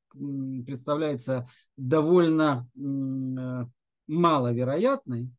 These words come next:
Э, значит, э, действительно, э, в Вульгате и, э, стоит число тридцать два к переводу этого книги, но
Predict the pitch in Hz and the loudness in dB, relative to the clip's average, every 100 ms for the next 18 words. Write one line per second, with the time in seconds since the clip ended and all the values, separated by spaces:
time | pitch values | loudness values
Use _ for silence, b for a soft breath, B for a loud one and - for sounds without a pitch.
0 | _ _ _ - 127 131 131 131 131 127 | _ _ _ -10 -6 -2 -2 0 -2 -4
1 | 131 123 - - 139 131 123 - _ _ | -4 -6 -10 -8 -4 -2 -4 -8 _ _
2 | - 127 120 131 - 175 156 151 123 - | -12 -8 -6 -4 -2 -2 2 2 0 -6
3 | _ _ _ _ _ _ - 139 120 104 | _ _ _ _ _ _ -8 0 0 0
4 | 104 127 123 120 110 _ _ _ 107 117 | 2 4 4 2 0 _ _ _ -6 -2
5 | 131 113 180 220 - 170 151 127 - _ | 0 2 2 2 -2 -4 -2 -4 -10 _
6 | - 127 131 127 123 123 120 120 117 117 | -12 -8 -4 -2 -2 -2 -2 -2 -4 -6
7 | 117 117 117 117 113 113 113 - 131 127 | -6 -8 -8 -8 -8 -10 -10 -6 -2 0
8 | 120 - 120 139 123 127 123 123 131 139 | -2 -8 -10 -6 -6 -6 -4 -2 0 2
9 | 131 120 - _ _ b _ _ - 127 | 2 0 -8 _ _ b _ _ -4 0
10 | 120 120 120 117 127 120 120 - 135 117 | 2 0 0 -2 -2 -4 -6 -6 -4 -4
11 | 135 143 143 | -4 -4 -6